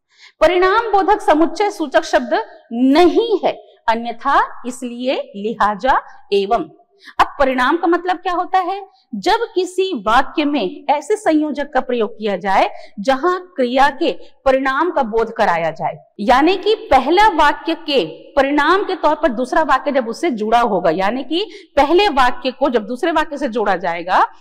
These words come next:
तो पहले वाक्य के परिणाम के तौर पर दूसरा वाक्य उस पर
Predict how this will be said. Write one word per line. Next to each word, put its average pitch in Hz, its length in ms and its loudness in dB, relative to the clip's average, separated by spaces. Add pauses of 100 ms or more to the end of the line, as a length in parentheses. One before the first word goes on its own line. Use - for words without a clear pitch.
(120)
तो - 80 0
पहले 320 420 0
वाक्य 254 400 -4
के 277 180 -16 (120)
परिणाम 269 480 -2
के 349 140 -8
तौर 262 220 -4
पर 262 160 -6
दूसरा 254 320 -4
वाक्य 233 320 -4
उस 208 200 -10
पर 370 180 2